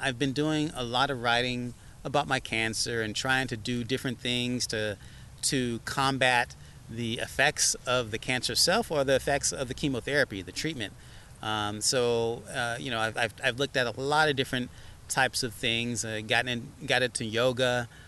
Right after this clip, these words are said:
um, uh, tried, uh, Tai Chi, uh, tried, uh, a number of other things. And so I'm, I'm just constantly always searching for different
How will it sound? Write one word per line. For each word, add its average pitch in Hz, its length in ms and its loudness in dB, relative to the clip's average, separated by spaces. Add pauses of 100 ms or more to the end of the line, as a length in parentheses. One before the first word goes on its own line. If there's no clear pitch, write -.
(200)
um, 107 600 -2 (200)
uh, 104 300 -4
tried, 127 380 2 (360)
uh, 107 240 -2
Tai 127 260 4
Chi, 123 520 0 (440)
uh, 110 280 -4
tried, 127 640 4 (100)
uh, 120 340 0
a 117 60 -4
number 139 220 2
of 120 120 -2
other 143 300 2
things. 113 600 -2 (160)
And 143 140 2
so 160 140 6
I'm, 147 200 6
I'm 147 100 0
just 147 180 0
constantly 143 360 2
always 123 280 2
searching 123 360 0
for 113 380 0 (360)
different 131 380 0